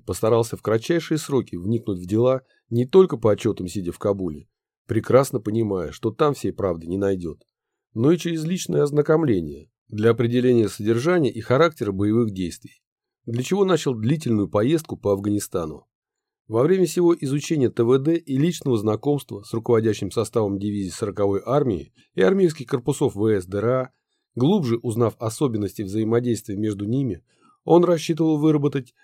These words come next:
совершенно иную новую стратегию и тактику, которые ошеломили бы пешаварское руководство и полевых командиров и создали бы предпосылки полной победы над мятежниками в ближайшие два-три месяца,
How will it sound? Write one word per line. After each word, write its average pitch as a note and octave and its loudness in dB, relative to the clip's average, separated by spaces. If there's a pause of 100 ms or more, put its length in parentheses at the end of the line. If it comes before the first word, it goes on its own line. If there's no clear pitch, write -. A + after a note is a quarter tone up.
(140)
совершенно G2+ -2
иную B2+ 0
новую A2 2
стратегию G#2+ -4
и B2 -12
тактику, - -10 (420)
которые F3 2
ошеломили B2 0
бы F#2+ -6
пешаварское G#2 0
руководство A#2 -2
и A2 -8
полевых G#2 -2
командиров F2 -6 (360)
и A#2+ -8
создали A2 2
бы G#2 0
предпосылки G2 -4
полной G#2 0
победы F2+ -4
над F2 -8
мятежниками A2 -4
в E2 -14
ближайшие A2+ 0
два-три C#3 0
месяца, G2 -6